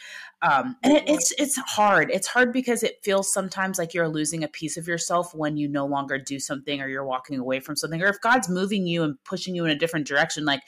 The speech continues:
Speaker 1: you almost feel like, "Oh, I have, like," you know, you lose a piece of yourself, but it's like, you don't, like, you are evolving and God is shaping you into what he calls you to be. So we can't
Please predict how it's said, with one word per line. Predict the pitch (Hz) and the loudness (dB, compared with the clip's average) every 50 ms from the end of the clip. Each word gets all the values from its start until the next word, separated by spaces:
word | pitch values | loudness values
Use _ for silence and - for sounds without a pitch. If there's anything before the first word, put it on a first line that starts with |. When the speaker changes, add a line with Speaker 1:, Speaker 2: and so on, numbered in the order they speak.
| - - - - - | -14 -16 -16 -10 -2
Speaker 1:
you | 185 190 | 2 2
almost | 196 196 185 180 - | 4 4 2 2 4
feel | 185 180 | 4 4
like, | 165 156 156 208 | 4 4 2 0
"Oh, | 208 | 0
I | 196 180 | 0 0
have, | 175 156 - | 0 0 2
like," | 160 143 127 - - _ _ - - _ _ _ _ | 2 0 0 -2 -6 _ _ -20 -20 _ _ _ _
you | - 185 180 | -2 0 2
know, | 170 | 4
you | 156 151 147 - - - | 4 4 2 -2 -6 -6
lose | 156 160 165 156 143 | -2 0 0 0 0
a | 139 | -4
piece | - - 170 160 - | -4 -4 -4 -4 -4
of | 143 | -4
yourself, | 151 143 143 - - 143 139 135 - | -4 -2 -2 0 0 0 0 0 0
but | - 147 | 0 0
it's | 147 139 135 | 0 0 0
like, | 151 143 143 | -2 -4 -4
you | 165 185 185 165 135 _ _ - | -4 -4 -4 -4 -6 _ _ 0
don't, | 165 165 147 - | 2 2 4 2
like, | - 127 131 131 | 0 -4 -6 -4
you | 156 165 180 185 175 143 | -4 0 0 2 0 2
are | - 160 160 147 | 2 2 2 2
evolving | 143 147 135 135 147 143 147 143 135 151 139 139 135 | 2 0 -2 -2 2 2 4 4 2 0 -2 -2 -2
and | - 135 131 131 127 | -4 -4 -4 -4 -2
God | 147 135 131 | -2 -2 -2
is | 135 - | -2 -4
shaping | - - - - 151 147 - - 147 147 | -4 -4 -2 0 -2 -2 -2 -4 -4 -2
you | 143 135 135 131 131 | 0 0 0 0 0
into | - 123 139 143 135 - - - 135 135 | -2 -2 -2 -2 -2 -2 -2 -2 -2 -2
what | 127 135 127 - | 0 -2 -2 -4
he | - - - 214 | -4 -4 -4 -4
calls | 202 - 170 147 143 135 | -2 0 2 2 2 2
you | - 131 | 0 -2
to | 131 127 | -2 -4
be. | - 123 101 110 | -4 -4 -4 -4
So | - - 151 135 131 131 - - - - - | -2 -2 0 0 0 -2 -6 -10 -18 -12 -4
we | - 208 214 202 | 0 0 0 0
can't | - - 214 196 185 - | 0 0 0 0 0 0